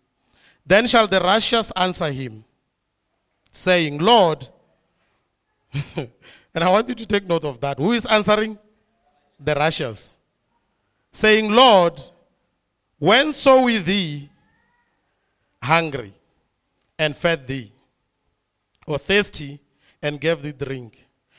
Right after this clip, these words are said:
When saw we thee a stranger and took thee in, or naked and clothed thee? Or when saw we thee sick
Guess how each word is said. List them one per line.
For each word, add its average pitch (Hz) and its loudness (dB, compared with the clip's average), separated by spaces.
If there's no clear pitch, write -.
When 262 2
saw 269 4
we 247 0
thee 180 -2
a 160 -8
stranger 160 -4
and 139 -12
took 175 -6
thee 143 -10
in, 110 -18
or 165 0
naked 170 -4
and 147 -6
clothed 160 -4
thee? 123 -12
Or 170 4
when 233 2
saw 233 4
we 220 0
thee 156 -4
sick - -6